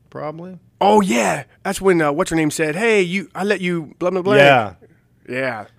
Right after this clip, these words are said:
Speaker 1: Yeah.
Speaker 2: That was the weirdest part.
Speaker 1: Huh. I don't know.
Speaker 2: I'm watching Apocalypse Now next weekend.
Speaker 1: Really?
Speaker 2: Oh, that's my movie.
Speaker 1: You're just like, "This is my weekend to watch it"?
Speaker 2: Yeah.
Speaker 1: See, I'll probably rent, uh, I'll probably rent The Joker.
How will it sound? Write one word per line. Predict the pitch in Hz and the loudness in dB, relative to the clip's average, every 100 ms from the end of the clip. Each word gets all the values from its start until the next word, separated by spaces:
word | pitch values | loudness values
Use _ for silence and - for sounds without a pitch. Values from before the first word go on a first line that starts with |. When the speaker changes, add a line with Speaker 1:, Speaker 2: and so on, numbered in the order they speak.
| _ - | _ -12
Speaker 1:
Yeah. | 113 117 107 98 - | -6 -4 -6 -8 -8
Speaker 2:
That | 147 | -4
was | 147 | -4
the | 123 | -4
weirdest | 127 123 - | -8 -8 -4
part. | 262 170 117 | -2 -2 -6
Speaker 1:
Huh. | - _ _ _ _ _ _ _ _ _ _ _ _ - | -14 _ _ _ _ _ _ _ _ _ _ _ _ -20
I | |
don't | 202 | -12
know. | 214 104 _ _ _ _ _ _ _ _ - | -12 -12 _ _ _ _ _ _ _ _ -4
Speaker 2:
I'm | 147 180 156 | 2 4 4
watching | 147 135 135 123 117 _ _ - | 2 0 -4 -4 -8 _ _ -12
Apocalypse | - 131 120 127 113 120 | -6 -4 -4 -8 -12 -10
Now | 113 110 104 - _ _ _ _ _ _ | -8 -8 -10 -16 _ _ _ _ _ _
next | 117 107 | -16 -16
weekend. | 110 104 - 185 117 107 | -16 -18 -16 -16 -16 -10
Speaker 1:
Really? | 123 190 240 131 104 | -4 0 2 2 0
Speaker 2:
Oh, | 120 117 | -4 -6
that's | 117 | -10
my | 120 110 | -12 -10
movie. | 110 110 135 | -10 -10 -4
Speaker 1:
You're | 156 156 | -2 0
just | 151 - | -2 0
like, | 139 | 0
"This | 135 151 | 0 -4
is | 139 | -4
my | 135 139 | -2 0
weekend | 139 139 143 131 | 0 -2 -2 -2
to | 123 | -4
watch | 131 127 | -4 -6
it"? | 143 | -6
Speaker 2:
Yeah. | 135 123 113 98 | -4 -4 -6 -10
Speaker 1:
See, | 98 185 | -4 -2
I'll | 214 | -2
probably | 247 208 156 | 0 0 -2
rent, | 139 151 139 | -2 -4 -4
uh, | 131 120 113 | -4 -4 -4
I'll | 131 | -6
probably | - 170 | -4 -4
rent | 139 135 | -4 -6
The | 117 | -8
Joker. | 110 120 117 120 117 | -8 -8 -8 -12 -12